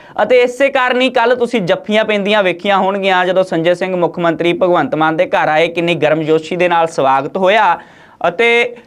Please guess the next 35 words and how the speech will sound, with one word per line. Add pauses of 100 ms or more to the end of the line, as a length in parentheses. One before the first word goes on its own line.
(240)
ਇਹ
ਗੱਲ
ਸਾਫ਼
ਕਰਦੀ
ਹੈ
ਕਿ
ਹੁਣ (100)
ਆਮ
ਆਦਮੀ
ਪਾਰਟੀ
ਕਿਸੇ
ਹੋਰ
ਡਾਇਰੈਕਸ਼ਨ
'ਚ
ਜਾ
ਸਕਦੀ
ਹੈ। (320)
ਆਉਂਦੇ
ਦਿਨ
ਸਪਸ਼ਟ
ਕਰਨਗੇ।
ਲੋਕ
ਸਭਾ
ਚੋਣਾਂ
ਦੇ
ਲਈ
ਉਮੀਦਵਾਰਾਂ
ਦਾ
ਐਲਾਨ
ਹਜੇ
ਕੁਛ
ਦਾ
ਬਾਕੀ
ਹੈ, (260)
ਉਹ,